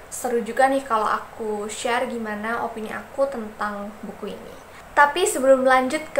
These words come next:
video reviewnya, kalau teman-teman suka video seperti ini, jangan lupa untuk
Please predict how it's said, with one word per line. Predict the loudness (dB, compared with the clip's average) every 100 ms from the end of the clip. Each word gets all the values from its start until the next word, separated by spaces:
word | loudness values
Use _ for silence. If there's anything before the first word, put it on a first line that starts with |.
| 0
video | 0 0 2
reviewnya, | 0 -2 -4 -4 -4 -2 -2
kalau | 2 2 2
teman-teman | -2 -4 -4 -4 -4 -4 -4
suka | -4 -4 -2
video | 0 0
seperti | 0 -4 -6 -8
ini, | -6 -4 -4 -6 -8 -14 -16 -2
jangan | 2 2 2
lupa | 4 4
untuk | 4 0 0 -2